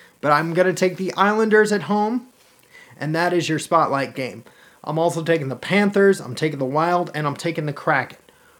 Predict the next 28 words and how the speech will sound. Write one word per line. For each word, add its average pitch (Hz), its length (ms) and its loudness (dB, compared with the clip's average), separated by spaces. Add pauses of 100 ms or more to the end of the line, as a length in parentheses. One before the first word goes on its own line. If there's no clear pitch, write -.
(180)
which 139 320 -6
ultimately 247 760 4
means 190 720 -6 (1080)
we're 180 100 -6
gonna 196 140 4
have 131 180 -2
three 196 340 2
Game 190 320 0
sevens 147 520 -4
on 131 200 -4
Sunday, 127 540 -4
if 165 240 -2
that 131 200 -2
were 139 140 0
to 127 60 -4
happen. 131 340 -2 (800)
Or 123 360 -4 (140)
if 214 540 2
those 190 240 4
scenarios 180 500 0
hold, 196 320 0 (340)
you'll 139 140 -4
have 147 200 -4
three 190 320 2
Game 165 320 0
sevens 143 460 -2
on 143 200 -2
Sunday. 127 420 -4